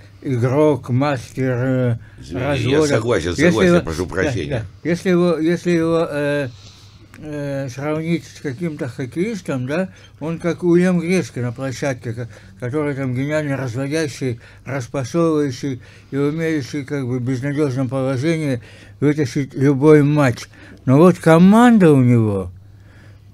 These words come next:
Speaker 1: не знаю, зависело ли это от него или нет, думаю, что да. Но вокруг него сформировались самые, э, вот с моей точки зрения, это только моё мнение,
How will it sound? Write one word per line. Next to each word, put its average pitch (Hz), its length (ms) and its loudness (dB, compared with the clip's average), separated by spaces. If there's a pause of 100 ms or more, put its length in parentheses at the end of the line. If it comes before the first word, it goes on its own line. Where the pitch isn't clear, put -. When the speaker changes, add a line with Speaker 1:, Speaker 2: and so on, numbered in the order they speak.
Speaker 1:
не 139 160 4
знаю, 190 320 4
зависело 156 560 4
ли 131 100 2
это 123 240 0
от 113 120 -2
него 117 280 2
или 113 200 2
нет, 170 280 2 (460)
думаю, 165 400 6
что 123 280 -2
да. 135 320 4 (1080)
Но 147 140 4
вокруг 170 540 2
него 190 520 6 (440)
сформировались 160 1040 4 (800)
самые, 208 760 6 (1000)
э, 160 420 -2
вот 151 200 -2 (160)
с - 140 -12
моей 175 340 8
точки 131 360 0
зрения, 170 360 4
это 131 180 -6
только 151 300 -2
моё 156 240 0
мнение, 107 400 -2